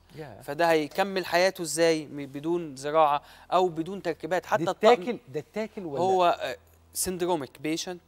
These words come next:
Speaker 1: آه.
Speaker 2: بيشنت عنده سندروم، فبي-، قد يحتاج الى زراعه فك بالكامل، يعني مش بس، آه، زراعات اسنان هتتحط في الفك، هو ما عندوش مكان يتحط فيه زراعات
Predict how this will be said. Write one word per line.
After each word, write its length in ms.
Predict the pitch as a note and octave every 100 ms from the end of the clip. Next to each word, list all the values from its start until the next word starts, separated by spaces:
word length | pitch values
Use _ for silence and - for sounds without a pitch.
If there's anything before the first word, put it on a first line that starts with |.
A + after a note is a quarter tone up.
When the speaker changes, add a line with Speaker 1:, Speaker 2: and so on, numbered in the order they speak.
| -
Speaker 1:
آه. 300 | C3 C3+ A#2+ - C3+
Speaker 2:
بيشنت 440 | D#3 E3 D3+ C#3
عنده 260 | D3+ E3 D3
سندروم، 540 | C#3+ C#3 D3 F#3+ G#3+ - - _ _
فبي-، 760 | - F#3+ F#3+ - D3+ E3+ F3+ - - _ -
قد 200 | F3+ D#3 -
يحتاج 500 | D3+ D3 - F3+ F3 C#3 - -
الى 320 | E3 E3 D3
زراعه 400 | C#3 D3 E3 E3 - - _ _ _ -
فك 360 | - F#3 - C#3
بالكامل، 560 | C3 - E3 B2 G#2+
يعني 280 | B2 B2+ B2 - - E3
مش 260 | F#3 -
بس، 460 | D#3 F#3 - - -
آه، 180 | C3+ C3+
زراعات 560 | C#3 C#3+ C#3+ D#3 F3+ C#3+
اسنان 240 | - F3
هتتحط 440 | E3 - - F3+
في 60 | -
الفك، 180 | F3+ F#3 - - F#3
هو 100 | F#3+
ما 100 | F3
عندوش 400 | F3+ F3 G#3+ F#3
مكان 260 | - G3+
يتحط 340 | F#3 - G3+ -
فيه 120 | F#3+
زراعات 340 | F3+ E3 F3+